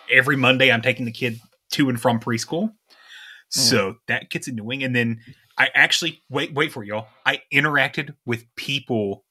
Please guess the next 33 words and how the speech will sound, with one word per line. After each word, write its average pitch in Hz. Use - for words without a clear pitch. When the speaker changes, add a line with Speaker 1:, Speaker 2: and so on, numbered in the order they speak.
Speaker 1:
playing 120
Pokemon. 113
Speaker 2:
You 135
shut -
your 107
mouth 95
when -
you're 98
talking 92
to -
me. 95
Speaker 1:
I, -
I -
know. 117
We'll 120
talk 208
more 208
about 180
that 170
during 131
the 110
community 120
day 101
discussion. 104
But, 113
but -
Speaker 2:
<laughs> -
Speaker 1:
yeah, 131
I 139
interacted 156
with 123
actual 139
people 143